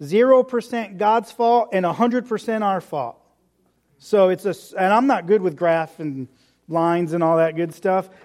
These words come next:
but this one was super easy for me to read and follow along. I know it's all right if they don't have it, but I had a really, a cool graph, really easy to show. But it was all our fault. Hundred percent ours, zero percent God's, right? It's all our fault.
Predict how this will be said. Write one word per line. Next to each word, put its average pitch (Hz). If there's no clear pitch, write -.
but 170
this 220
one 226
was 180
super 196
easy 180
for 165
me 165
to 147
read 143
and 123
follow 131
along. 120
I 151
know 151
it's 165
all 165
right 143
if 127
they 151
don't 135
have 131
it, 123
but 131
I 160
had 170
a 143
really, 151
a 151
cool 196
graph, 156
really 147
easy 139
to 127
show. 123
But 127
it 196
was 214
all 208
our 185
fault. 151
Hundred 196
percent 190
ours, 175
zero 190
percent 170
God's, 120
right? 165
It's 208
all 233
our 240
fault. 240